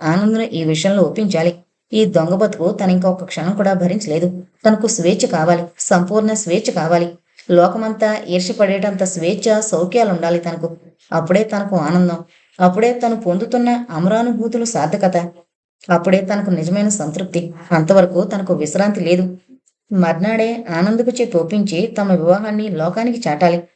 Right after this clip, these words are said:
మిత్రులకు, స్నేహితులకు, అందరికీ ఒక పెద్ద వివాహపు విందు ఏర్పాటు చేయాలి. విందుకొచ్చిన అతిథులందరూ తనను, ఆనంద్ను అభినందిస్తుంటే గర్వంతో తను ఆనందకేసి చూడాలి. ఆ క్షణం తనకు కావాలి,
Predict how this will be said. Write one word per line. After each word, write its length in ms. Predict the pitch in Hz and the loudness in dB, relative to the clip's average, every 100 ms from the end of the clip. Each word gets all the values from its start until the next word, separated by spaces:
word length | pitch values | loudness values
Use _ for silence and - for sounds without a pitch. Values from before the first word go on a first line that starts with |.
| _ _ 202 | _ _ -2
మిత్రులకు, 560 | 190 214 220 220 214 | 0 4 2 2 -2
స్నేహితులకు, 800 | 214 185 202 220 208 208 208 208 175 | -2 0 0 0 -2 -2 -4 -6 -4
అందరికీ 480 | 170 185 190 165 | 2 2 2 0
ఒక 280 | 208 220 208 | -2 -2 0
పెద్ద 200 | 202 180 | 0 2
వివాహపు 540 | 185 165 180 208 233 226 | 2 2 0 0 -4 -6
విందు 280 | 160 185 | -2 -2
ఏర్పాటు 440 | 220 170 175 233 233 175 | 2 0 0 -2 -2 0
చేయాలి. 380 | 165 175 180 - _ _ _ _ | 0 0 -2 -14 _ _ _ _
విందుకొచ్చిన 680 | 233 220 240 240 302 294 277 285 - | -12 -8 -6 -2 -2 -2 -4 -4 -4
అతిథులందరూ 720 | 180 247 269 269 254 262 262 | -4 -2 2 2 2 2 2
తనను, 560 | 254 - 175 220 247 254 - | -2 -8 -6 -4 -4 -6 -4
ఆనంద్ను 460 | 175 220 240 240 | -2 0 2 2
అభినందిస్తుంటే 960 | 240 175 214 240 240 226 185 196 247 240 185 | 2 0 0 -2 -2 -2 0 0 0 -2 0
గర్వంతో 520 | 156 190 240 247 240 240 | 2 2 0 0 0 -2
తను 240 | 240 240 | -4 -4
ఆనందకేసి 640 | 160 185 233 247 277 - - | -2 0 0 0 -2 -2 -2
చూడాలి. 360 | 165 180 180 180 _ _ _ _ _ _ - | 0 2 0 -4 _ _ _ _ _ _ 2
ఆ 100 | 254 | 4
క్షణం 360 | 240 233 196 254 | 4 0 -4 -2
తనకు 280 | 262 247 240 | -2 -2 -2
కావాలి, 440 | 170 156 202 190 | 0 2 2 2